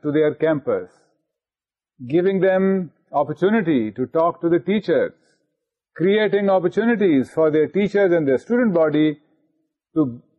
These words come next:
get in interaction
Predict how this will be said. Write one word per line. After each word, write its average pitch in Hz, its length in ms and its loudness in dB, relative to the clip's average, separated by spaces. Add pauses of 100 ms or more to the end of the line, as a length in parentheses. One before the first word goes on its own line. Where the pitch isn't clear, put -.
(180)
get 175 280 -4 (920)
in 156 140 -2
interaction 160 920 -2